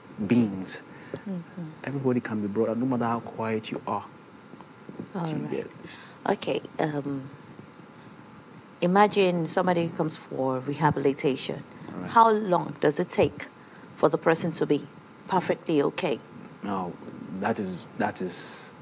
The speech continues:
Speaker 1: actually a, a question being determined
Speaker 2: By the
Speaker 1: by
Speaker 2: person?
Speaker 1: uh, no, not the person. One, by the condition first.
Speaker 2: All right.
Speaker 1: Then, secondly, by the psychiatrist.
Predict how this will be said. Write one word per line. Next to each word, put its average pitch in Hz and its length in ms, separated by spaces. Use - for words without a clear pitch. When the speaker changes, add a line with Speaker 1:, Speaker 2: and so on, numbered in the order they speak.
Speaker 1:
actually 98 640
a, 92 480
a 104 80
question 90 600
being 110 160
determined 101 720
Speaker 2:
By - 100
the 170 120
Speaker 1:
by 208 60
Speaker 2:
person? 175 400
Speaker 1:
uh, 110 180
no, 101 200
not 135 220
the 120 60
person. 104 460
One, 120 260
by 101 160
the 98 120
condition 101 640
first. 190 360
Speaker 2:
All 165 120
right. 165 320
Speaker 1:
Then, 190 200
secondly, 113 680
by 90 120
the 85 60
psychiatrist. - 840